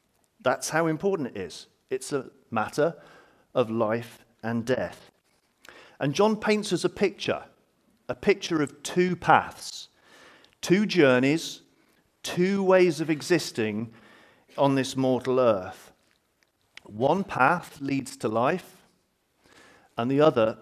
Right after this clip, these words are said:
path leads to death. And John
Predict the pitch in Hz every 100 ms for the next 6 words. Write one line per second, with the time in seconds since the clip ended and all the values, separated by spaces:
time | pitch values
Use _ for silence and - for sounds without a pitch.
0 | - - 107 92 - - _ _ - 113
1 | 107 107 - 110 113 110 85 - - -
2 | _ - - - _ - 131 120 123 156
3 | 208 107 120 160